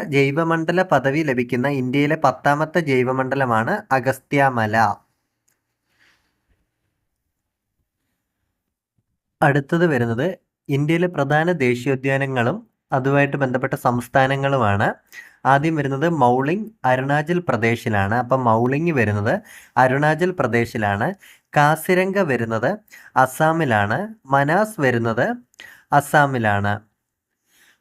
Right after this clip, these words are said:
വാൽമീകി വരുന്നത് ബീഹാറിലാണ്. ഇന്ദ്രാവതി വരുന്നത് ഛത്തീസ്ഗഡ് ആണ്. ഗിർ വരുന്നത് ഗുജറാത്താണ്. വേൽവാദർ വരുന്നത് ഗുജറാത്താണ്. അപ്പോൾ വാൽമീകി ബീഹാർ,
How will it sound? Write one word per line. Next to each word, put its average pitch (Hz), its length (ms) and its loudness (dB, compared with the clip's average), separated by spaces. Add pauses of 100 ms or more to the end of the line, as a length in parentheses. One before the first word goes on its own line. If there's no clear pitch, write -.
(160)
വാൽമീകി 185 760 2
വരുന്നത് 135 420 -2 (200)
ബീഹാറിലാണ്. 131 840 2 (480)
ഇന്ദ്രാവതി 180 560 2
വരുന്നത് 135 360 -2 (140)
ഛത്തീസ്ഗഡ് 143 720 -2
ആണ്. 117 180 0 (460)
ഗിർ 160 220 2
വരുന്നത് 143 500 0 (120)
ഗുജറാത്താണ്. 131 760 2 (540)
വേൽവാദർ 180 640 2
വരുന്നത് 123 440 0 (180)
ഗുജറാത്താണ്. 123 760 0
അപ്പോൾ 131 200 -4
വാൽമീകി 131 600 0
ബീഹാർ, 123 460 0